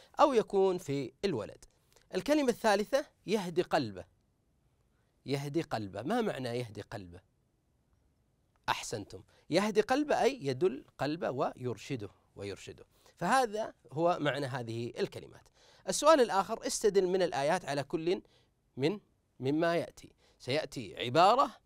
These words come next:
نريد أن تذكر الدليل الدال على هذه العبارة. العبارة الأولى، أهل الجنة مقيمون في الجنات أبدًا لا يموتون ولا يخرجون من الجنة.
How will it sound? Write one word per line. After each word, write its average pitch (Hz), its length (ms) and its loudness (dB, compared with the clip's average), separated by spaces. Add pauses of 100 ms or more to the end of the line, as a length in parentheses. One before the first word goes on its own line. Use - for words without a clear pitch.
(120)
نريد 190 460 0
أن 160 180 -2
تذكر 220 420 -2
الدليل 170 540 0 (540)
الدال 127 480 4
على 147 160 0
هذه 135 300 -2
العبارة. 95 420 -12 (180)
العبارة 202 380 4
الأولى، 196 360 2 (380)
أهل 269 240 2
الجنة 185 480 2 (100)
مقيمون 156 420 0
في 139 80 -8
الجنات 131 480 -4
أبدًا 202 460 -2 (280)
لا 214 180 4
يموتون 247 580 2 (260)
ولا 208 380 2
يخرجون 143 760 -2 (180)
من 123 200 -4
الجنة. 104 540 -8